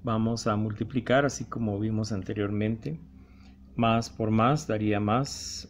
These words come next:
uno por dos, dos, y B por B sería B cuadrado.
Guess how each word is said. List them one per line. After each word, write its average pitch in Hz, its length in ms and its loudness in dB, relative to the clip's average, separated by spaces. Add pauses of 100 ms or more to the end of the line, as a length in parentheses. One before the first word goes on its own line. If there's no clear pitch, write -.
(640)
uno 117 300 2
por 110 200 -6
dos, 107 240 0
dos, 151 640 2
y 120 160 -4
B 113 180 2
por 113 280 0
B 139 280 4
sería 113 460 0
B 113 400 -2
cuadrado. 113 680 2